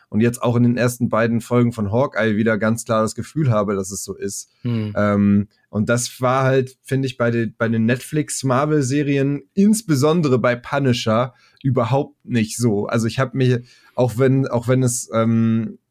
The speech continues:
Speaker 1: natürlich keinen Sinn macht, weil, äh, du weißt, <laughs> es, es gab halt mehrere Folgen und so, aber ich hatte trotzdem gefühlt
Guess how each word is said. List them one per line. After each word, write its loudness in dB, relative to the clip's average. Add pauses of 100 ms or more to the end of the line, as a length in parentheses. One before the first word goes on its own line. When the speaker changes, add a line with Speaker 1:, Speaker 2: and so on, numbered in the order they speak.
(300)
Speaker 1:
natürlich -6
keinen 2
Sinn 2
macht, -2
weil, 0
äh, 0
du -6
weißt, 0
<laughs> -4
es, -10
es -8
gab -2
halt -2 (320)
mehrere -2
Folgen -2
und -4
so, -4
aber -2
ich -6
hatte -8
trotzdem -4
gefühlt -2